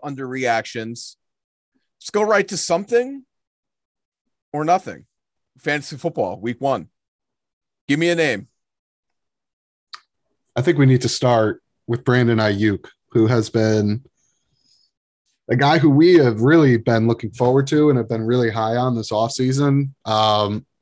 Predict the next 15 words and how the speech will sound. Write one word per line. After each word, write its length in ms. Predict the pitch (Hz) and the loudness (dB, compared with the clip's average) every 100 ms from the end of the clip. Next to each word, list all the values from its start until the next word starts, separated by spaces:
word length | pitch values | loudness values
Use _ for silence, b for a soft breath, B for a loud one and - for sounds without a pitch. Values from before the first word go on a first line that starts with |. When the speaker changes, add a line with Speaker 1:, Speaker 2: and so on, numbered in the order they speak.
| _ _ 120 | _ _ -8
Speaker 2:
zero 360 | 113 127 131 | 0 4 4
targets 380 | 127 131 120 113 | 4 0 0 -2
this 160 | 107 107 | -6 -6
weekend. 380 | 101 98 98 - | -6 -6 -8 -8
Didn't 180 | 104 107 | -8 -4
play 160 | 107 | -4
at 60 | 104 | -4
all 140 | 101 | -6
in 80 | 98 | -8
the 40 | 101 | -10
first 300 | 101 98 - | -12 -12 -8
quarter. 380 | 104 95 87 _ _ _ _ _ | -6 -6 -8 _ _ _ _ _
Is 60 | - | -8
this 160 | 113 | -2
something 640 | 147 143 139 147 143 135 | 0 2 4 4 4 2